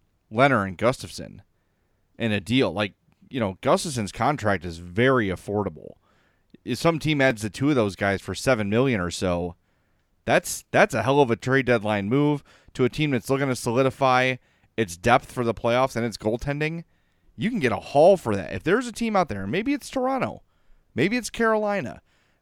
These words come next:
maybe one of those teams is like, "You know what? No team in the league is really blowing our doors off this year. If we can add a stud goalie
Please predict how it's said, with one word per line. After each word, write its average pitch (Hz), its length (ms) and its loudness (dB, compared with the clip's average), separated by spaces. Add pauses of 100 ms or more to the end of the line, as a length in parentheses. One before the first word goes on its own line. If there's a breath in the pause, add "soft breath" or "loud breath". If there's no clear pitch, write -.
maybe 190 240 0
one 202 160 0
of 208 40 -2
those 202 140 4
teams 185 240 -4
is 135 100 -4
like, 107 200 0
"You 147 80 -4
know 214 80 0
what? 196 260 0 (840)
No 156 220 8
team 196 280 -2
in 190 60 0
the 165 100 0
league 165 460 2
is 120 160 2
really 147 240 4
blowing 135 340 2
our 139 140 2
doors 139 320 2
off 160 180 0
this 165 220 -6
year. 175 300 -4 (520)
If 117 160 -2
we 160 120 4
can 151 200 -4
add 135 220 2
a 113 60 0
stud 170 420 0
goalie 165 460 2